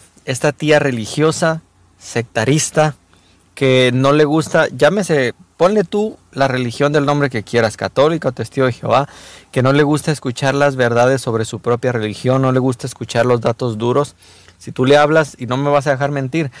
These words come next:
si tú le hablas a tu tía la panista, eh, si no saben quién es tu tía la panista, vean los, los demás videos que he hecho sobre política,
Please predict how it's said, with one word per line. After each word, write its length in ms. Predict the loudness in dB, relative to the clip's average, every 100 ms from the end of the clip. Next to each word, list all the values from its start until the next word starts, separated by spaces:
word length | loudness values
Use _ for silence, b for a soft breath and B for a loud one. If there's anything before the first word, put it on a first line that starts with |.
| B B
si 140 | -10
tú 140 | -2 2
le 120 | 4
hablas 260 | 4 2
a 60 | -2
tu 160 | -8 -4
tía 160 | -2
la 100 | -2
panista, 600 | -2 -4 -4 -6 -4 -6 b b b b
eh, 500 | -10 -6 -4 -4 -6 -12
si 160 | -14 -4
no 120 | -2
saben 200 | 0 -2
quién 160 | -2 -4
es 80 | -4
tu 100 | -2
tía 120 | 0
la 80 | 0
panista, 480 | -2 -4 -6 -8
vean 300 | -4 -2 -2
los, 160 | -4 -6 -10 -8
los 120 | -6
demás 260 | -4 -4
videos 260 | -2 -2 -2
que 100 | -4
he 40 |
hecho 180 | -6 -6
sobre 240 | -6 -4 -4
política, 680 | -4 -6 -6 -8 -4 -4